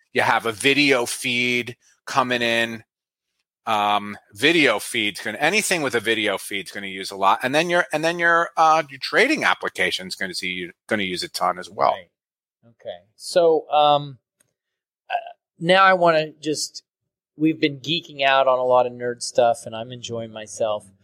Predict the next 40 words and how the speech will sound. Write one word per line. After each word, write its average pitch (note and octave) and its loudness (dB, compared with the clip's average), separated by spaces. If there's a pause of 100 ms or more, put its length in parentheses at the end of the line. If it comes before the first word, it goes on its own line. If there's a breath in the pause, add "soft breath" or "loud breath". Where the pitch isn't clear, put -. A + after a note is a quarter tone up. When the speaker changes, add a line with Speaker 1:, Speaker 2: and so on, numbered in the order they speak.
(260)
Speaker 2:
What D3+ 6
about C#3+ 4
the C3 2
non-nerd B2+ 2
that's - -6
listened B2 0
to C3 -6
this A#2 2
and A#2 -10
they're A#2 -8
like, A2 -6
"Oh C3+ -2
my A2 -8
goodness, A2 -6 (100)
you're C3 2
killing C3+ 2
me." F#2+ -18 (400)
What C3 2
can F3 0
they E3+ 6
do C#3+ 2
to C3+ -8
not D3+ 4
maybe D3 0
dive C#3 2
into C3+ -12
the A#2 -10
weeds B2 -8
in G#2+ -14
tech, - -2 (240)
but - -2
to C3+ -10
make C3 -4
sure C#3+ -2
they're B2 2
still C3 0
getting A#2+ -8
a G#2+ -20
good - -16
system? - -16